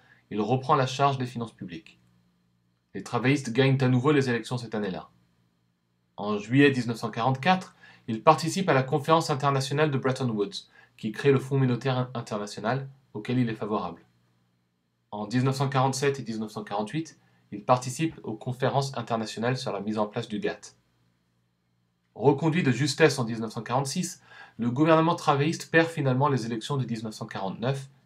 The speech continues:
ayant notamment froissé son électorat par l'introduction d'un service militaire obligatoire en temps de paix. Peter Fraser meurt en décembre dix-neuf cent cinquante. Walter Nash devient chef de l'opposition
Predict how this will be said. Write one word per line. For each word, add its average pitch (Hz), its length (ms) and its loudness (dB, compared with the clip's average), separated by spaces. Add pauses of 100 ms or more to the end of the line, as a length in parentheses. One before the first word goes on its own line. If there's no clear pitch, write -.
(180)
ayant 107 240 0
notamment 131 380 2
froissé 139 400 -2
son 131 180 -4
électorat 117 580 0
par 101 160 -8
l'introduction 107 500 -6
d'un 123 120 0
service 113 400 -6
militaire 107 480 -4
obligatoire 110 560 -4
en 117 60 -8
temps 107 160 -8
de 101 60 -12
paix. - 220 -18 (1300)
Peter 131 240 0
Fraser 156 380 4
meurt 147 280 2
en 117 60 0
décembre 120 400 -4
dix-neuf 110 260 -8
cent 110 120 -10
cinquante. - 500 -12 (540)
Walter 110 300 -2
Nash 131 260 0
devient 110 240 -4
chef 135 260 -2
de 123 60 -2
l'opposition 107 640 -4